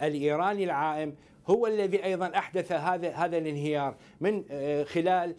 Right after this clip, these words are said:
آه، هناك عقوبات فرضت على إيران، كانت إيران تحاول بيع المخزون العائم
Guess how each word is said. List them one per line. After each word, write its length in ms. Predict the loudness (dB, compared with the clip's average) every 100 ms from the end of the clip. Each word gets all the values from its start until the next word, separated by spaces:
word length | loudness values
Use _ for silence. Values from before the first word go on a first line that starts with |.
| -14 -4
آه، 300 | 0 2 2
هناك 420 | 0 2 0 0
عقوبات 640 | -2 -2 0 0 2 2 0
فرضت 420 | -2 0 0 -2
على 160 | 0
إيران، 260 | 0 0 -4
كانت 320 | -2 -4 -4
إيران 340 | -2 0 0 -2
تحاول 540 | -4 -2 0 0 0
بيع 320 | 4 4 2 -4
المخزون 540 | -4 -2 -4 -4 0
العائم 500 | 0 2 0 0 -4